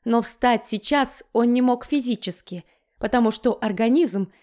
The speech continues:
среагировал на эту поганку уже привычным возбуждением. А белые брюки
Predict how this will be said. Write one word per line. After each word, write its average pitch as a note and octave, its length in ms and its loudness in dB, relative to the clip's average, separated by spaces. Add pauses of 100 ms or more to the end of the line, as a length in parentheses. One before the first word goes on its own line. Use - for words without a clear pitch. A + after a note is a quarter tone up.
(120)
среагировал C4+ 680 2
на C#4+ 120 2
эту C#4 160 -2
поганку C#4 540 0
уже C4+ 360 0
привычным A#3 580 -2
возбуждением. F3 800 -6 (460)
А G#3 100 0
белые A3 280 2
брюки G3+ 520 0